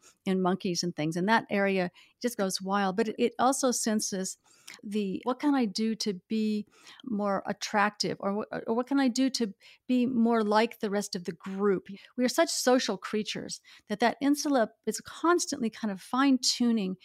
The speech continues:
both how we behave and how we look, and giving us signals about how we're okay and not okay. And it can also lead to worries about that.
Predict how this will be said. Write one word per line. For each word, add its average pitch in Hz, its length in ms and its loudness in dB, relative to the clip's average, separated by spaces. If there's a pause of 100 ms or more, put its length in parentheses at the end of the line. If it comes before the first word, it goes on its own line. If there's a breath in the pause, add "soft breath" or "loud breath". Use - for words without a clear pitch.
(200 soft breath)
both 202 160 -2
how 208 200 -2
we 180 100 -2
behave 247 640 -2
and 190 100 -6
how 190 120 -4
we 180 120 -4
look, 240 400 0
and 233 200 4
giving 359 320 2
us 214 180 -2
signals 226 580 0
about 185 260 -2
how 240 260 2
we're 240 200 2
okay 214 440 0
and 190 100 0
not 214 200 0
okay. - 380 -4
And 208 180 0
it - 100 -8
can 226 160 -4
also 233 460 0
lead 214 300 -2
to 190 160 -4 (360 loud breath)
worries 240 580 4
about - 340 -2
that. - 220 -2